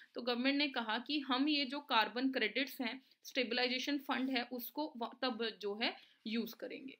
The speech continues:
ओके। अब एक चीज़ और है कि ये sharp fall कब होगा? जब बहुत सारे carbon credit हैं, मतलब unlimited carbon credit market में पड़े हैं,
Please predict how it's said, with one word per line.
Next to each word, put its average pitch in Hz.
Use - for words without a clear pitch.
ओके। 233
अब 285
एक 320
चीज़ 359
और 294
है 294
कि -
ये 330
sharp -
fall 320
कब 269
होगा? 269
जब 349
बहुत 277
सारे 339
carbon 233
credit 196
हैं, 202
मतलब 294
unlimited 339
carbon 247
credit 226
market 208
में 214
पड़े 196
हैं, -